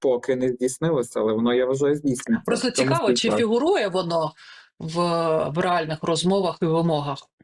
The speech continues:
Speaker 2: Мгм.
Speaker 1: Якщо ставити запит, чи воно фігурує, так фігурує. Тут навіть карти про це йдуть підтверджені. Просто це йде, ну, там багато що фігурує, Маріуполь один із.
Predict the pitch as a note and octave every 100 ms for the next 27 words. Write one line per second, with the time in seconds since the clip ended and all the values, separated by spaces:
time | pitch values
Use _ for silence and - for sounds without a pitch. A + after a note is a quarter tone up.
0 | _ _ _ _ - D#3+ E3+ F#3 - _
1 | _ _ _ _ - _ - C3 - D3+
2 | D3+ C3+ B2+ B2+ B2 A#2+ A#2 A#2+ - C3
3 | B2+ A#2+ B2 A#2+ B2+ D3+ F#3+ C3 A#2+ C3
4 | - C3 A#2 A2 G#2+ - B2 C3+ C3+ -
5 | B2 - A#2+ A#2+ - A2+ A2+ A#2 - A2+
6 | A2 A2 A#2 A#2 C3+ - A#2+ - D3+ C3+
7 | B2+ A#2+ - B2 A#2+ A#2 A2+ C#3 C#3+ C#3+
8 | D3+ - - - A#2+ A#2 C3 D#3 C3+ A#2+
9 | A#2+ C3+ C3 A#2+ A#2 A#2+ A#2 A2 C3+